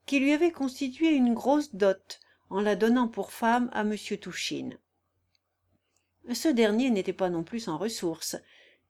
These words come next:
et quand il mourut, il laissa un joli capital à sa fille unique, Lisa, alors âgée de sept ans. Maintenant qu'Elisabeth Nikolaïevna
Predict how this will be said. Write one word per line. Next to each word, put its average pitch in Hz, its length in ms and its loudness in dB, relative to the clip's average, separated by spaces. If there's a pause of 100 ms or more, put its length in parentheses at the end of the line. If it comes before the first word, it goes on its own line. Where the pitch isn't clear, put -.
(140)
et 214 260 4
quand 302 320 2
il 240 140 0
mourut, 233 480 2 (320)
il 269 200 2
laissa 269 300 0
un 254 180 2
joli 320 460 2
capital 220 800 -2
à 262 120 0
sa 240 180 -6
fille 208 340 -6
unique, 190 480 -4
Lisa, 220 640 -2 (420)
alors 285 380 2
âgée 233 260 0
de 180 100 -4
sept - 360 -8
ans. - 120 -8 (1400)
Maintenant 285 600 4
qu'Elisabeth 254 720 0
Nikolaïevna 196 1000 0